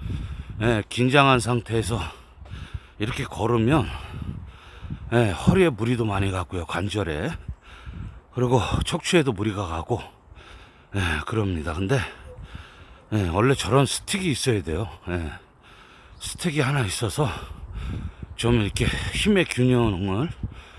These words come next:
예, 나눠서. 하, 아, 자야지.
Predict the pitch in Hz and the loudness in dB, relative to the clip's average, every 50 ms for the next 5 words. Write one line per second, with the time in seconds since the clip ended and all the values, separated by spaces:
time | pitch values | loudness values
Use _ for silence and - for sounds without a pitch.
0 | - - - - - - 101 98 90 80 71 71 82 95 90 90 98 117 120 107 | -20 -20 -18 -18 -12 -8 -6 -4 -4 -4 -6 -6 -6 -4 -2 0 0 2 0 0
1 | - - 110 - - - - - - - - - - - - - - - - - | 0 -2 -4 -6 -6 -10 -14 -14 -16 -18 -20 -20 -20 -20 -20 -20 -20 -20 -20 -20
2 | - - - - - - - - - - - - - - - - - - 156 - | -20 -20 -20 -18 -18 -16 -16 -18 -20 -20 -20 -20 -20 -20 -20 -2 4 4 6 6
3 | - - - - - - - - - - - - - - - - - - - - | 4 2 -4 -8 -10 -14 -18 -18 -18 -16 -18 -18 -20 -20 -20 -20 -20 -20 -20 -20
4 | - - - - - - - - - 120 107 90 85 85 - - - 82 104 107 | -20 -20 -18 -20 -20 -20 -18 -10 -6 -4 -2 0 0 0 0 0 0 -2 -2 -4
5 | 98 107 101 - - 80 | -4 -4 -6 -6 -6 -6